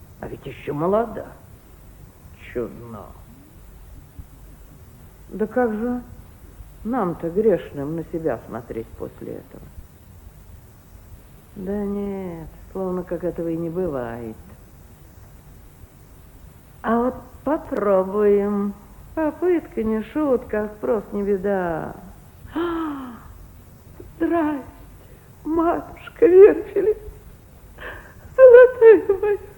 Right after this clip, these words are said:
Как поживаете?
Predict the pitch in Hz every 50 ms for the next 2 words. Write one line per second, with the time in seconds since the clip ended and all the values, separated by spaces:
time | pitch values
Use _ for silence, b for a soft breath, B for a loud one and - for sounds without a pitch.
0 | - - - - - - - - - - - - - b b b b b b b
1 | b b - - - - - - - - - - - - 523 508 508 - - 453
2 | 440 330 - 381 349 311 339 370 339 226 269 330 - - - - 311 311 339